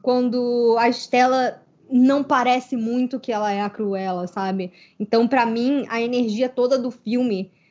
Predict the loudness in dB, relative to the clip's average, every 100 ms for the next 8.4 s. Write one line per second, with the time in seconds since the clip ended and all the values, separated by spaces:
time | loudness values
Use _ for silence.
0 | _ -8 -2 0 2 2 2 0 0 -2
1 | -2 -4 0 2 2 0 -2 -2 0 0
2 | 2 0 0 -4 -8 -12 -8 -2 0 2
3 | 0 0 -2 -4 -4 -2 0 2 2 0
4 | -2 -6 _ -4 2 2 2 2 2 2
5 | -2 -4 -4 -2 -4 -2 0 2 0 -2
6 | -6 -2 -2 -2 -2 0 0 2 4 2
7 | 2 0 2 2 2 0 -2 -4 -4 -2
8 | -2 0 -2